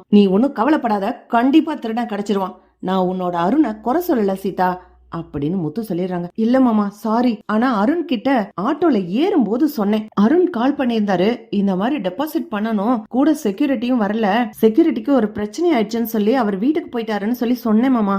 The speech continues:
"அப்போ ஆட்டோல தனியா போய்கிட்டு இருக்கும்போது தான் சொன்னியா?" "ஆமா மாமா. இந்த டிரைவரு, ஆட்டோ டிரைவரு,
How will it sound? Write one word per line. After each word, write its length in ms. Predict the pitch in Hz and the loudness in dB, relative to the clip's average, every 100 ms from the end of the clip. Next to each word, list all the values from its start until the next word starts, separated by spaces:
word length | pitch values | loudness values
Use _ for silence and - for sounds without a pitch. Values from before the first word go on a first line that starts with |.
| 196 | -4
"அப்போ 240 | - 196 208 | -6 -4 -4
ஆட்டோல 360 | 185 220 262 233 | -4 -2 -2 0
தனியா 280 | 185 226 269 | 2 2 2
போய்கிட்டு 360 | 247 247 262 | -4 -4 -4
இருக்கும்போது 320 | 269 254 247 | 0 2 4
தான் 140 | 262 254 | 2 2
சொன்னியா?" 300 | 208 196 160 214 214 - | 2 2 2 0 -2 -2
"ஆமா 240 | 214 277 | 2 4
மாமா. 300 | 294 233 208 208 208 _ _ - | 4 4 2 0 -6 _ _ -4
இந்த 160 | 214 | -2
டிரைவரு, 560 | 190 175 208 285 311 285 262 240 | -2 -2 -2 2 2 2 0 0
ஆட்டோ 240 | 233 247 | -4 -2
டிரைவரு, 420 | 285 247 233 226 | -2 -2 -2 -2